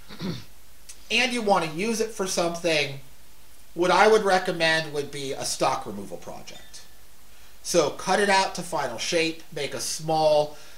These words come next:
you know, small paring knife for the kitchen, small carving knife for woodworking, small skinning blade for field dressing a deer. Um, you know, something where the blade's gonna be your index finger or shorter,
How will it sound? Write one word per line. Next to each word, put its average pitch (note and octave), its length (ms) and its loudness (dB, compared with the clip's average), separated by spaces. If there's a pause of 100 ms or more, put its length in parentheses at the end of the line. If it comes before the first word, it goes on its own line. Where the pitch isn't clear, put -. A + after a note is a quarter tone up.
(120)
you A#3 80 -2
know, F3+ 240 8
small A3+ 520 6
paring G3+ 380 2
knife F3+ 220 0
for F3 160 0
the D#3 100 -2
kitchen, D3 480 -4
small D3+ 440 0
carving C#3 500 -2
knife B2 240 -4
for B2+ 160 -6
woodworking, A2 840 -6 (220)
small D3 540 0
skinning B2+ 640 -4
blade A2 540 -4
for F#2+ 680 -4 (460)
field B2 280 -6
dressing G#2+ 400 -4
a F#2+ 60 -8
deer. F#2 460 -8 (800)
Um, G2 760 0 (480)
you G3 100 2
know, C#3+ 120 6
something A#3+ 300 2
where F#3+ 120 4
the D#3+ 80 4
blade's B2 380 -2
gonna B2 180 -6
be B2+ 120 -6
your A#2 220 -4
index A#2 380 -6
finger A2 240 -6
or G2+ 200 -10
shorter, A#2+ 520 -6